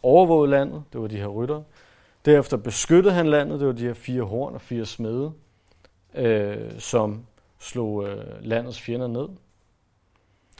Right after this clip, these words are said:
Og til sidst så velsignede han landet på den måde, at han målte landet op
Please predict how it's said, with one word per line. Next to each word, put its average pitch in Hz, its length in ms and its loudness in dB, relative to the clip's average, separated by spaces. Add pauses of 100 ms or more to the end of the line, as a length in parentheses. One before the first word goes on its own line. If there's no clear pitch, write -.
(140)
Og 123 120 -4
til - 80 -10
sidst 143 220 -2
så 151 80 -4
velsignede 135 600 -4
han 117 140 -4
landet 110 300 -2
på - 80 -10
den 117 180 -2
måde, 117 180 0
at 117 60 -2
han 110 140 -4
målte 104 300 -4
landet 139 320 -6
op 120 260 -8